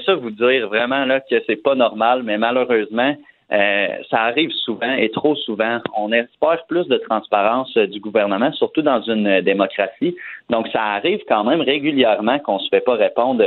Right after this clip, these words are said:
pas juste nous, mais les chercheurs, les journalistes, euh, aux demandes d'accès à l'information. Mais là, en temps de pandémie, quand on sait que, que les mesures ont autant d'impact sur la santé psychologique, financière, sur l'économie, euh, pour les gens. Donc là, je pense que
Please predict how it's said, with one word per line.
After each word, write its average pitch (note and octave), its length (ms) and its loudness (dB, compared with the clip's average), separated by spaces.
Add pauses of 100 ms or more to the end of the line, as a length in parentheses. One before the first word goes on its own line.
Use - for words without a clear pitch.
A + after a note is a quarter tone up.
pas - 100 2
juste C3 260 -2
nous, C#3+ 160 0
mais C3+ 140 2
les G2+ 120 2
chercheurs, B2 520 2
les G#2 180 2
journalistes, G2+ 480 0 (380)
euh, G2 180 2
aux A2 120 4
demandes A#2+ 340 2
d'accès A2 280 0
à A#2 60 2
l'information. G#2+ 640 0
Mais A2 160 2
là, C3+ 220 4
en G2+ 80 0
temps C3+ 180 0
de C3 120 -10
pandémie, A2 480 0
quand G#2 220 0
on F#2+ 40 -4 (100)
sait D3 200 2
que, G2 360 2
que A2 60 2
les F#2+ 120 2
mesures G2+ 440 2
ont G2 240 2
autant B2 380 0
d'impact A#2+ 460 0 (320)
sur G#2+ 160 -2
la G2+ 180 2
santé G#2 320 0
psychologique, G#2 800 0
financière, A2+ 680 0
sur G#2 140 -2
l'économie, G#2 600 0 (380)
euh, F#2+ 400 2
pour G#2 140 2
les F#2+ 140 2
gens. D#3 220 0
Donc A2+ 300 0 (220)
là, B2+ 340 2
je - 520 -4
pense B2+ 200 0
que C#3 80 -6